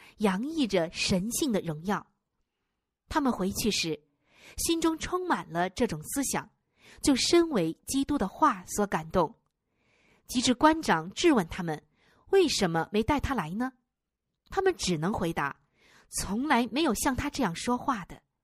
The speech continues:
过去，祭司和官长们初次到基督跟前时，也曾有同感，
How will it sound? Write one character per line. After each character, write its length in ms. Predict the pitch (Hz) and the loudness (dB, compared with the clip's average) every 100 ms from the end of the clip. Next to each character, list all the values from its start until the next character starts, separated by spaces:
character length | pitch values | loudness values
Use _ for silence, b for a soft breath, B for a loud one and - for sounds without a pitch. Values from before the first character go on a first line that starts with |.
| _ _ _ _ _ _ _ _ _ _ - | _ _ _ _ _ _ _ _ _ _ 2
过 120 | 233 | 2
去， 340 | - 214 180 b b b b b - | 2 -2 -2 b b b b b -2
祭 200 | 285 240 | 2 2
司 180 | - | 0
和 160 | 269 247 | 0 2
官 240 | 240 320 | 4 2
长 180 | 311 165 | 2 -4
们 200 | 156 156 b b b | -4 -8 b b b
初 260 | - 339 349 | 0 4 4
次 280 | - 233 | 2 0
到 240 | 190 202 170 | 4 2 2
基 220 | - 247 | -2 2
督 120 | 247 | 2
跟 200 | 247 294 | 2 -2
前 200 | - 185 | -2 -8
时， 300 | 165 - 156 - b b b - | -6 -6 -8 -10 b b b 0
也 120 | 208 | 2
曾 200 | - 254 | 2 0
有 120 | 240 | -2
同 260 | - 170 233 | -2 -8 -4
感， 240 | 185 | -6